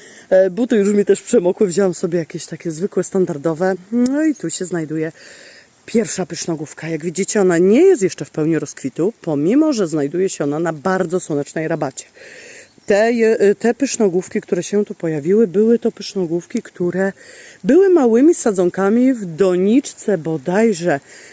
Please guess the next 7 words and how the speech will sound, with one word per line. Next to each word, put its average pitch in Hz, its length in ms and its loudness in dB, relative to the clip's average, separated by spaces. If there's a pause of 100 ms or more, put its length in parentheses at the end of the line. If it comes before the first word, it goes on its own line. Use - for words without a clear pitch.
(240)
P 226 140 0
dziewięć 185 720 2
i - 120 -4
w 170 60 -6
doniczce 180 500 2
C - 260 0
dwa 156 420 -2